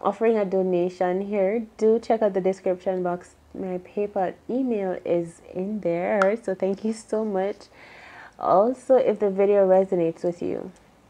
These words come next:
do compliment the video and leave a thumbs up behind. Share the videos with those you love. And subscribe to my channel. Hit the notification bell for whenever I upload new videos for you,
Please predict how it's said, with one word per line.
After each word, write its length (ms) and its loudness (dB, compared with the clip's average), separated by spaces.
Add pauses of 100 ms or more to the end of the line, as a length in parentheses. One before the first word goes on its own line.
(920)
do 240 6
compliment 720 2
the 80 4
video 640 6
and 320 6
leave 200 8
a 120 6
thumbs 320 0
up 240 2
behind. 840 0 (1600)
Share 340 10
the 100 6
videos 500 6
with 180 0
those 340 6
you 140 6
love. 580 2 (1400)
And 220 4
subscribe 520 4
to 100 0
my 160 2
channel. 460 -2
Hit 180 0
the 80 2
notification 800 -6
bell 200 -8
for 200 -6
whenever 520 -4
I 60 -2
upload 400 0
new 160 2
videos 440 -2
for 300 -2
you, 400 0